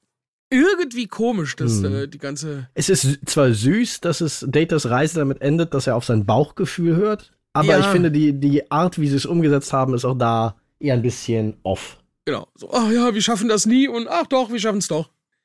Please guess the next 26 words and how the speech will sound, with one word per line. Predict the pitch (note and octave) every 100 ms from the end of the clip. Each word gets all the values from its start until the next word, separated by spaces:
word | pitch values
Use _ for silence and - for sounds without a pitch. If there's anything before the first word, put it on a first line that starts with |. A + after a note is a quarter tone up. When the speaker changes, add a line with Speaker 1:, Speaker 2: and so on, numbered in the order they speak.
| _
Speaker 2:
Mhm. | A#2+ G#2 G2 B2+ _
Speaker 1:
Naja, | - A2 - - _
gut. | - - - _ -
Das | D3+ - C3+
ist | B2+ - _ _ _
Kleinigkeiten, | - G#2+ A#2+ C3 C3 C3
aber | A#2+ B2 A#2+ - -
Speaker 2:
Ja. | B2 F#2 _ _
Speaker 1:
Und | G3+ G#3 G3+ - - _ _ _ _
eins | G#3 D4 E4+ B3
hab | C4+
ich, | B3 - -
ein, | G3+
ein, | F3+ G#3+
ein | F3 G#3
großes | E3+ F3+ A#3+ D4 D4 B3 - - - _
Ding | G#3+ G#3
hab | G3
ich | G3+ F#3
noch. | E3+
Das | D#3+
war | D3
eigentlich | A#3 G#3+ A3+
nur | A3 -
ein | F#3
Satz, | F3+ F3 - -